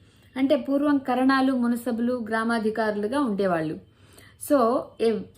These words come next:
a village chief will be honored in his own village. తన గ్రామంలో ఆ విలేజ్ గ్రామాధికారులు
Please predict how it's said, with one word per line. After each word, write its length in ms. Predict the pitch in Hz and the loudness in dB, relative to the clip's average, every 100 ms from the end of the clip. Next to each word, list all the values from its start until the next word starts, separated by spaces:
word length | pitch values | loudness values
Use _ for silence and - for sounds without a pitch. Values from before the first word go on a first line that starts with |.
| - | 4
a 60 | 226 | 4
village 360 | 233 269 320 - 269 | 4 2 0 -2 0
chief 140 | 277 277 | 0 0
will 180 | 233 214 | -4 0
be 180 | 254 339 - - - - - | 0 0 -4 -16 -20 -18 0
honored 400 | 226 254 277 330 - - 220 | 4 6 4 2 -4 -6 -2
in 80 | 233 | 0
his 100 | 247 | 0
own 260 | 247 254 254 | -2 -2 0
village. 440 | 175 165 156 147 - _ _ - | 0 0 -2 -4 -12 _ _ -4
తన 160 | 240 262 | -2 0
గ్రామంలో 720 | 233 233 233 240 240 277 403 - | 0 2 2 2 0 -2 -4 0
ఆ 100 | 220 | 0
విలేజ్ 460 | 208 208 220 240 226 190 - - - - | 2 0 0 0 0 -2 -4 -16 -20 -10
గ్రామాధికారులు 920 | 185 226 240 240 208 214 208 202 233 | 2 4 4 2 0 0 0 0 -2